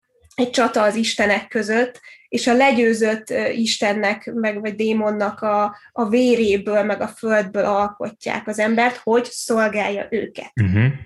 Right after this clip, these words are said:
Speaker 1: Tehát, és ezzel a Biblia teremtés története vitába száll, nem.
Speaker 2: Hm.
Speaker 1: Isten a káosz felett van, és Isten az ő képére és hasonlatosságára teremt téged. Ugye ez az akkori embernek egy,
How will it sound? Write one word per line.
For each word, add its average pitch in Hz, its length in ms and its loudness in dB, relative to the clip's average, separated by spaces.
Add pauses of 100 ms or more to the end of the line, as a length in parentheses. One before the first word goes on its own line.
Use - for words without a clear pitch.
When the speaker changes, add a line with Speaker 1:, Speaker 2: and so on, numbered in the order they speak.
(240)
Speaker 1:
Tehát, 247 360 -2
és 247 220 -2
ezzel 262 360 2
a 247 40 0
Biblia 254 680 2
teremtés 269 440 0
története 302 480 -4
vitába 233 360 -6
száll, 220 220 -10
nem. 214 320 -8 (420)
Speaker 2:
Hm. - 80 2 (120)
Speaker 1:
Isten 233 500 0
a - 200 -10
káosz 220 480 0
felett 208 400 -6 (100)
van, 262 460 0 (560)
és - 220 -10
Isten 240 680 -2
az 226 120 -2
ő 240 220 2
képére 226 440 0
és 214 140 -4
hasonlatosságára 214 960 -4
teremt 220 360 -8
téged. - 420 -10 (340)
Ugye 254 120 2
ez 240 60 4
az 262 100 4
akkori 262 440 4
embernek 262 520 2
egy, 277 300 -4